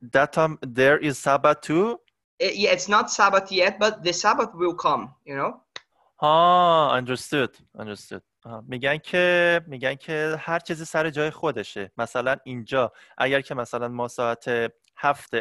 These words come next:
Speaker 1: عصر جمعه هستیم که سبت شروع می‌شه، خب، اه، اونجا مثلاً ساعت یک، اه، بعد از ظهره اونها سبت نیست براشون،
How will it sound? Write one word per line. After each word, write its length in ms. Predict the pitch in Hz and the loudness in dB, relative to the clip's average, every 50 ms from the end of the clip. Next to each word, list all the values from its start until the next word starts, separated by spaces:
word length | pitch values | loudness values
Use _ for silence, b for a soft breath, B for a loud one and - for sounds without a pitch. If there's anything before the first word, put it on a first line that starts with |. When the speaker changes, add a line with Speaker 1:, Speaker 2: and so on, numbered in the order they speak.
| - - | -4 -2
Speaker 1:
عصر 360 | 131 131 127 - - 120 117 | -2 -2 -2 -2 -6 -12 -12
جمعه 360 | 107 98 113 117 117 127 123 | -8 -6 -6 -6 -4 -6 -6
هستیم 580 | 113 113 120 113 - - - - 156 156 151 156 b b b b b b b | -6 -6 -8 -8 -10 -12 -16 -14 -12 -12 -12 -14 b b b b b b b
که 760 | - - 139 131 131 127 123 123 120 120 117 117 113 113 - _ | -4 -2 0 2 2 2 2 2 2 0 0 -2 -2 -6 -8 _
سبت 400 | - - 127 120 107 113 113 - | -4 0 0 0 2 0 -2 -4
شروع 280 | - - 123 113 110 | -4 -8 -8 -8 -8
می‌شه، 560 | 110 113 113 - 175 180 151 127 123 139 175 _ _ _ _ _ _ _ _ _ _ | -8 -10 -10 -8 -6 -4 -4 -4 -6 -10 -12 _ _ _ _ _ _ _ _ _ _
خب، 440 | _ - - 127 127 143 175 180 - - _ _ _ _ _ _ - | _ -8 -4 -4 -2 -2 -4 -6 -10 -18 _ _ _ _ _ _ -2
اه، 380 | 143 139 135 131 131 127 127 131 - - | 2 2 4 4 4 4 2 2 -2 -4
اونجا 760 | 196 170 147 143 139 123 - 156 160 160 170 185 214 233 226 _ _ _ _ _ _ - | -6 -6 -6 -6 -6 -6 -2 2 4 4 4 4 2 0 -2 _ _ _ _ _ _ -6
مثلاً 280 | 131 - 139 135 135 | -4 -2 0 0 0
ساعت 260 | 131 - 139 131 127 139 | 0 2 0 0 0 -2
یک، 420 | 131 123 113 127 123 - - - 139 127 127 123 123 120 120 127 - _ _ _ _ _ _ _ | -6 -8 -6 -6 -6 -6 -4 -4 -2 -2 0 -2 -2 -2 -4 -8 -10 _ _ _ _ _ _ _
اه، 260 | - 139 131 123 120 123 - | -2 0 0 0 0 -2 -4
بعد 280 | - 120 127 127 127 127 | -2 0 2 2 4 4
از 180 | 131 131 120 | 4 2 2
ظهره 580 | 107 120 127 123 123 131 147 160 180 208 208 - - | 0 -2 -2 -2 0 0 0 -2 -2 -2 -6 -8 -10
اونها 540 | - 143 139 135 135 151 151 151 135 120 117 | -10 -10 -8 -6 -2 0 0 2 0 0 -2
سبت 460 | - - 135 127 127 - 135 127 - - | -4 -2 -2 -2 0 0 -2 -2 -2 -6
نیست 360 | 131 120 117 120 147 170 - - | -12 -12 -12 -10 -12 -10 -8 -6
براشون، 720 | 214 196 185 156 123 - - 127 120 120 131 160 202 226 | -4 -4 -4 -4 -6 -8 -10 -10 -8 -8 -8 -10 -12 -14